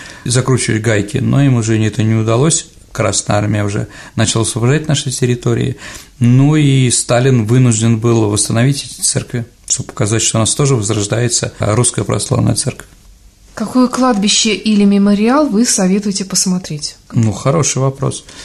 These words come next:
Speaker 1: В Париже я бы вам посоветовал сходить в Аньер. Это кладбище собак и кошек. Вот эта песня, вот это русский человек будет просто петь.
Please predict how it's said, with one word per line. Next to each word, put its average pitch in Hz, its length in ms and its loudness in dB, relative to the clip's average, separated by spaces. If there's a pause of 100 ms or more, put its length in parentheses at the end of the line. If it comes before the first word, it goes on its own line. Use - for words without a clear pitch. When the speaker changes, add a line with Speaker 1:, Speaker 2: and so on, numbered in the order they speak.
(140)
Speaker 1:
В - 160 -10
Париже 135 600 2 (340)
я 123 240 0
бы 113 200 -2 (300)
вам 107 240 0
посоветовал 117 580 0
сходить 120 680 -4
в 110 180 -4
Аньер. 110 420 0 (460)
Это 120 320 -2
кладбище 117 640 -2
собак 107 500 -2
и 107 40 -2
кошек. - 540 -6 (180)
Вот 131 160 -2
эта - 180 -2
песня, 107 520 -4 (180)
вот 135 200 -4
это 127 180 0
русский 127 240 0
человек 117 320 -2
будет 110 220 -2
просто 113 320 -4
петь. - 360 -4